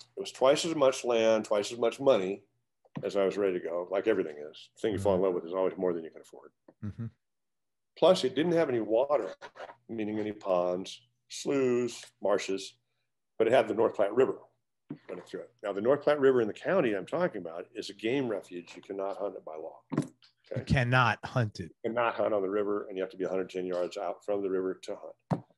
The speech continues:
Speaker 1: That's a statute in Nebraska. And actually, the only other place like that in Nebraska is where I grew up in eastern Nebraska. So I grew up with the same rule. And I'm a big fan of it, 'cause I'm a big fan of sanctuary, and you have to have, to have good hunting, you have to have safety zones too.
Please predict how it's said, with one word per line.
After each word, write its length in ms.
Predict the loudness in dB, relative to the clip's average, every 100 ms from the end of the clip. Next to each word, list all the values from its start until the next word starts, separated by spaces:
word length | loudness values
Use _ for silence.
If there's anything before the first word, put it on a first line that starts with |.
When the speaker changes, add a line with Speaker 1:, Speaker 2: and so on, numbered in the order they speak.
| _
Speaker 1:
That's 140 | -12 -10
a 40 |
statute 400 | -2 2 2 0
in 80 | -6
Nebraska. 560 | -2 0 0 -2 -6 -8 -10 _
And 100 | -2
actually, 340 | -2 -2 -2 0
the 100 | 4
only 180 | 6
other 200 | 6 6
place 280 | 4 2 2
like 160 | 0 0
that 60 |
in 40 | -6
Nebraska 400 | -2 0 0 -2
is 60 |
where 100 | -2 -2
I 40 |
grew 140 | -2
up 100 | -4
in 60 | -4
eastern 220 | -8 -10
Nebraska. 260 | -14 -14 -12
So 80 | -6
I 60 | -2
grew 160 | 0
up 60 | 0
with 80 | -4
the 40 |
same 280 | -8 -6 -4
rule. 300 | -4 -4 -8 _ _ _ _ _ _ -20 -20 _ _
And 140 | -2 2
I'm 120 | 2
a 40 |
big 240 | 2 2 2
fan 220 | 2 2
of 80 | 2
it, 40 | -4 -12
'cause 100 | -8
I'm 120 | -6
a 40 |
big 180 | -2 -2
fan 180 | -2 -4
of 80 | -4
sanctuary, 840 | -4 -8 -8 -8 -6 -6 -6 -8
and 100 | -10
you 140 | -14 -8
have 160 | -8 -6
to 80 | -4
have, 200 | -2 -4
to 180 | -6 -4
have 100 | 0
good 120 | 0
hunting, 220 | 0 -2
you 80 | -2
have 100 | -4
to 80 | -6
have 80 | -4
safety 360 | -4 -6 -10
zones 280 | -14 -14 -14
too. 200 | -20 -20